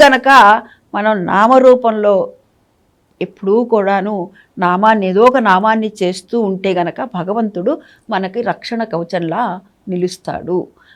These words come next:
అంటే మనకి ఇచ్చేటటువంటి వైద్యుడు ఏ విధమైనటువంటి మందులు మాత్రలు ఇస్తారో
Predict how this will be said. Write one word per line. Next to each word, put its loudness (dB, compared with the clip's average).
అంటే 2
మనకి -4
ఇచ్చేటటువంటి 0
వైద్యుడు 0
ఏ 4
విధమైనటువంటి -2
మందులు 0
మాత్రలు 0
ఇస్తారో 2